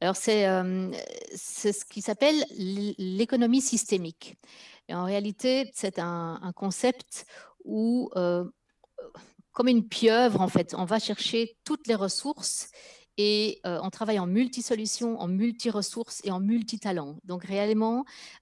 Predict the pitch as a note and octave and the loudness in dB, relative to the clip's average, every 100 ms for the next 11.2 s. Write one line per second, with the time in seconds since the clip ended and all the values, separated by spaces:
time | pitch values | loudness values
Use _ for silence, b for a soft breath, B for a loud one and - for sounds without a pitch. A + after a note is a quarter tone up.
0 | - F#3 F3+ F3+ F3+ F#3 - b b - | -4 0 0 0 0 -2 -8 b b -8
1 | G3+ C4+ B3+ B3+ - A#3+ A#3+ G3 G3 A3+ | -2 2 2 2 0 2 2 4 4 2
2 | A3 C#4 B3 G3+ G3+ G3 F#3 F3+ C#4+ - | 2 2 2 2 0 0 -2 -2 -4 -6
3 | - - _ b b b - - G#3+ _ | -20 -20 _ b b b -10 -6 -6 _
4 | - A#3+ G#3+ G#3+ C#4+ C#4+ - - A3+ A#3+ | 0 2 4 4 2 2 -6 -6 -2 0
5 | A3+ C4+ C4 - - - _ F#3 F#3 F#3 | 2 2 -2 -6 -10 -14 _ -4 -4 -4
6 | - G3 - C4 A#3+ A3 A3+ G#3+ F#3 A#3 | -4 -4 2 4 4 6 6 6 4 4
7 | A#3 G3+ F#3+ F#3 G3 F#3 - _ _ b | 6 4 2 0 -2 -4 -6 _ _ b
8 | b b F#3 G#3 - G3 - _ - G3+ | b b -2 0 2 0 0 _ -2 0
9 | F#3+ E3+ F#3+ F#3+ F3+ - F#3+ - F3 E3+ | 0 -2 0 0 -2 -6 -10 -6 -6 -4
10 | E3 A3+ G3 A#3 A3 G3+ G#3 G3 F#3+ G3+ | -2 -2 0 2 4 2 2 0 0 0
11 | F#3 | -2